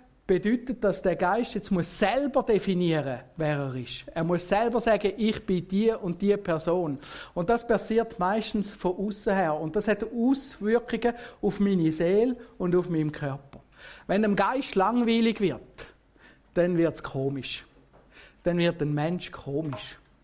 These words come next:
Ich kann das beobachten einmal bei den Kindern. Wenn es denen langweilig wird, dann kommen die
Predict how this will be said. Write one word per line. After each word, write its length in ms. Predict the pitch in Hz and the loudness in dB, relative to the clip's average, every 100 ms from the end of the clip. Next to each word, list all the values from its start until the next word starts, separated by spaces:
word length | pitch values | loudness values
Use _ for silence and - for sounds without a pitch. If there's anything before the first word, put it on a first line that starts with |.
| _ _ - - - - _ | _ _ -20 -20 -20 -20 _
Ich 180 | - 185 | -4 -4
kann 200 | - 185 | 0 -2
das 160 | 165 - | -2 0
beobachten 640 | 170 175 165 151 - 156 | 2 4 2 0 -4 -2
einmal 200 | 147 143 | 0 0
bei 100 | 135 | -2
den 140 | 139 127 | -4 0
Kindern. 380 | 175 226 151 | 2 2 -2
Wenn 200 | 139 127 131 | -4 -4 -6
es 180 | - | -4
denen 300 | - 208 240 | 0 2 4
langweilig 680 | 220 214 220 208 202 202 202 | 4 2 2 2 4 2 0
wird, 180 | 131 110 - - - _ - - _ - | -8 -8 -14 -20 -20 _ -20 -20 _ -2
dann 180 | 160 | 0
kommen 320 | 156 156 147 139 | 0 0 0 -2
die 140 | 143 | -8